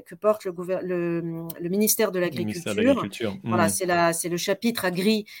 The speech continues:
Speaker 1: de la French Tech. Et je crois, euh, alors peut-être ça demanderait de vérifier, mais je, de mémoire, il doit y avoir une cinquantaine,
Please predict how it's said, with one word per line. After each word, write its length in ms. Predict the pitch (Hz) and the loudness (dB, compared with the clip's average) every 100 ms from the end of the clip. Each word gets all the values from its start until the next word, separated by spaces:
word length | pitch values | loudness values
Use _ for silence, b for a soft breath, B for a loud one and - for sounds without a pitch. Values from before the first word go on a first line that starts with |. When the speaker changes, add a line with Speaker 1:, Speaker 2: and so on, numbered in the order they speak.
| B | B
Speaker 1:
de 80 | 175 | -4
la 120 | 175 | -2
French 320 | 175 175 170 - | -2 -4 -4 4
Tech. 260 | 214 262 262 | 6 6 2
Et 240 | 185 180 | 0 0
je 200 | 170 185 | 0 -2
crois, 560 | 175 - 208 226 240 220 | -4 -2 4 6 8 8
euh, 140 | 180 175 B B B | 6 2 B B B
alors 220 | 180 180 95 135 | -2 0 -2 -8
peut-être 240 | - 220 220 | -4 0 2
ça 100 | 220 | 2
demanderait 380 | 190 196 196 196 | 0 0 2 2
de 40 | |
vérifier, 460 | 196 196 202 - 185 | 0 0 -2 -2 0
mais 240 | 180 180 | 0 -4
je, 180 | 180 175 | -6 -10
de 200 | 180 170 220 | -6 0 4
mémoire, 540 | 220 214 214 220 226 | 4 4 4 4 2
il 40 | |
doit 120 | 196 190 | 2 0
y 20 | |
avoir 160 | 180 | 0
une 60 | 180 | 0
cinquantaine, 680 | - 214 214 208 214 196 | 0 0 -4 0 0 0